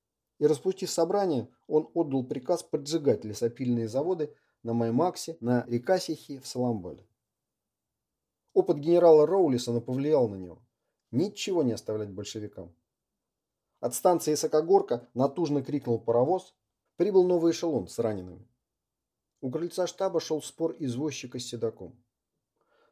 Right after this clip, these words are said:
Заражённый всеобщим поветрием, извозчик уже не берёт моржовками, а требует фунтами. За полицейским переулком в здании Думы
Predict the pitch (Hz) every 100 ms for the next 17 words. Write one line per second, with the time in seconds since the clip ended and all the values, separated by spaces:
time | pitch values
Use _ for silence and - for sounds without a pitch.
0 | - 117 151 185 214 165 - 160 127 135
1 | 127 143 175 170 151 127 123 180 - -
2 | 151 165 175 190 175 143 143 139 135 135
3 | - 123 123 - _ 110 113 120 127 165
4 | - 135 123 123 123 _ _ _ _ _
5 | _ _ _ _ _ _ _ _ _ _
6 | _ _ _ - 113 127 139 139 127 131
7 | 123 131 170 185 131 113 127 147 127 127
8 | 127 110 92